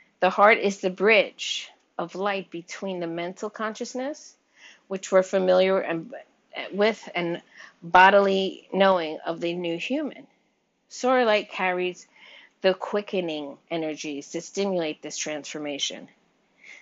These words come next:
This is a joyful awakening. It's truly an ecstatic one.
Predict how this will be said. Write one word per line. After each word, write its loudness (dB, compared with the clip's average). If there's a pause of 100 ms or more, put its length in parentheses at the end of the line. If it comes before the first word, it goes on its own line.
(120)
This -2
is -2
a 0
joyful 2
awakening. -6 (480)
It's -2
truly 2 (100)
an -4
ecstatic -4
one. -2